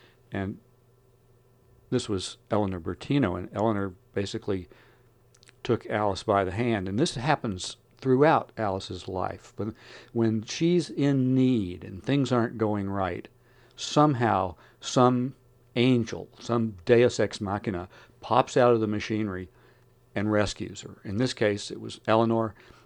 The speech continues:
and she said, "We've gotta go somewhere serious." They went to Berkeley. Alice was swept up in the politics that were, uh, the defining atmosphere of Berkeley in the sixties, late sixties, of course. And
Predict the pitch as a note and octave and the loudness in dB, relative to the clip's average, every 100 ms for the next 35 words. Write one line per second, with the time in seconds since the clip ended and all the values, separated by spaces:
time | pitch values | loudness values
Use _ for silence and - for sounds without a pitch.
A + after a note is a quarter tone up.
0 | - - G2+ F2+ E2+ - A#2+ C3 A2+ G#2+ | -18 -14 -14 -14 -16 -4 0 4 4 4
1 | G#2+ G#2 F#2+ F#2 - C3 A#2 - - _ | 2 -2 -8 -8 0 2 0 -4 -16 _
2 | _ _ F#2 F2 F2 F2 B2+ - B2+ A2+ | _ _ -14 -12 -8 4 4 6 -2 -2
3 | - _ _ _ _ _ _ _ _ _ | -6 _ _ _ _ _ _ _ _ _
4 | _ - A2 G2+ - G#2 - - A#2 C3 | _ -6 -2 -2 -4 -10 -8 2 8 8
5 | - G2+ - - G2 F#2 F2 _ _ - | 8 4 4 -4 -6 -6 -10 _ _ 0
6 | C#3+ D3+ B2+ - - - - G#2+ - G2 | 8 10 10 2 -12 -14 -8 -8 -6 -6
7 | F#2 F#2 - - - A#3 G2+ F2 F2 - | -6 -6 -12 -18 -18 -12 -10 -10 -10 -10
8 | - B2 A#2+ G2+ F2+ F2 G2 _ _ _ | 4 6 6 2 -4 -10 -14 _ _ _
9 | _ _ - G#2+ A2+ - G#2 F#2 F2+ - | _ _ 0 0 0 -8 -6 -6 -6 -6
10 | F2+ F#2+ - - F#2+ F2 F2+ - F#2+ - | -6 -8 -14 -10 -10 -10 -10 -10 -10 -10
11 | A2 G2 G2+ - F2+ - F2 G#2 - F#2+ | -8 -6 -6 -6 -10 -12 -14 -14 -12 -10
12 | G#2 - _ _ - - - _ _ A2 | -10 -14 _ _ -20 -20 -20 _ _ -6
13 | G#2 G2+ G2 A#2+ | -4 -2 -4 -8